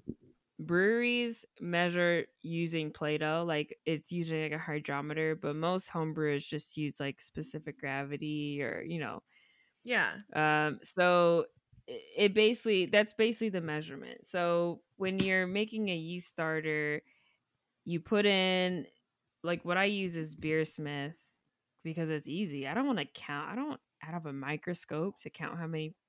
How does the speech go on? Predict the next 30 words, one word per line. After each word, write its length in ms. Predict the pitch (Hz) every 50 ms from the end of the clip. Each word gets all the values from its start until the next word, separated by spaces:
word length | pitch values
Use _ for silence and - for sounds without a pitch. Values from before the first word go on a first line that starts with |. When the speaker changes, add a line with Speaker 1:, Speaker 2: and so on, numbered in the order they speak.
| _ _ _ _ _ _
Speaker 1:
fucking 280 | - 185 - - 151 151
Speaker 2:
Uh, 80 | - -
Speaker 1:
cells 240 | 151 151 165 170
per 200 | - - 202 -
Speaker 2:
my 140 | 202 208 214
Speaker 1:
milliliter 220 | 214 214 202 196 190
Speaker 2:
microscope's 500 | 190 190 202 202 208 208 208 214 202 196
Speaker 1:
are 140 | 196 190
in 180 | 185 196 214 226
my 80 | 233 247
Speaker 2:
broken. 160 | - 156 156 160 - -
I 100 | - 196
don't 300 | - - 381 403 - - -
Speaker 1:
<laughs> 960 | 539 - _ - 508 - - _ _ - - - - - - - - - -
My 120 | - - 202
microscope 800 | 233 247 262 262 262 240 254 - - 214 202 202 202 190 - -
is 320 | - 190 175 170 160 156
collecting 520 | - - - 160 156 165 - - 180 170 156
dust 200 | 139 143 143 165
Speaker 2:
I 100 | 214 220
Speaker 1:
in 60 | 220
the 40 | 208
Speaker 2:
left 240 | 208 202 196 151 170
it 60 | 196
in 100 | 175 170
Speaker 1:
attic. 140 | 180 180 -
Speaker 2:
the 60 | -
eighties. 380 | 170 170 165 160 156 160 170 -
I 100 | 175 180
can't. 460 | 175 - - 185 147 131 117 92 -